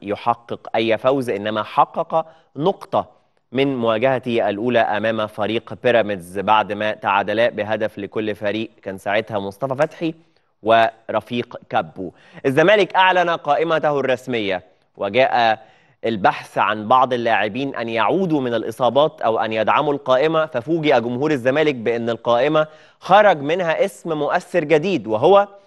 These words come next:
إمام عاشور، وأكيد هنقول لكم تفاصيل مهمة في هذا الأمر. قائمة الزمالك: محمد عواد، محمد صبحي في خط الدفاع،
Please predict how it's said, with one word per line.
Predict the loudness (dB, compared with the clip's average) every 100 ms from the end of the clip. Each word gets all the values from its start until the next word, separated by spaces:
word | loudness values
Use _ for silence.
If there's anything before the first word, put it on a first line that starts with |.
| _ -4
إمام | 0 2 2
عاشور، | 2 0 -4 -4
وأكيد | -4 -4 -2 -2
هنقول | -2 -4
لكم | -6 -8
تفاصيل | -10 -10 -8 -6 -6 -6
مهمة | -4 -2 -2 -6 -12 _ _ -6
في | 0
هذا | 0
الأمر. | 0 -4 -2
قائمة | 2 4 4
الزمالك: | 2 4 4 2 -4 _ _ -6
محمد | 0 2 4
عواد، | 6 4 2
محمد | -2 -4 -4
صبحي | -6 -6 -6
في | -6
خط | -6 -6
الدفاع، | -2 2 2